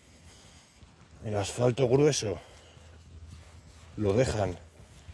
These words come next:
a esta, a, a esta altura, ¿sabes? Luego venimos nosotros con el asfalto fino y ya lo dejamos maqueado.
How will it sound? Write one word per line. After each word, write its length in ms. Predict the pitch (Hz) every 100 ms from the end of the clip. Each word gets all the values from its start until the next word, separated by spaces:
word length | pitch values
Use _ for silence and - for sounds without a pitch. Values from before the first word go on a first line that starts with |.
| - - - - - - - - - - - 95
a 100 | 110
esta, 600 | 113 - 120 120 117 110
a, 60 | - - - - - 113 127 - - - -
a 80 | 110
esta 220 | - 135
altura, 400 | 120 156 135 143 - - - - - - -
¿sabes? 260 | 156 156 - - - - - - - - - - -
Luego 280 | 117 143
venimos 320 | 117 110 123 131
nosotros 400 | 123 143 156 160
con 140 | 147
el 160 | 107 90
asfalto 720 | 90 85 87 127 131 117 131
fino 460 | 160 151 139 147 165 - - - -
y 80 | 110
ya 100 | 104
lo 120 | 107
dejamos 440 | 104 113 120 160 - - - - - - - - - -
maqueado. 600 | 120 107 98 113 120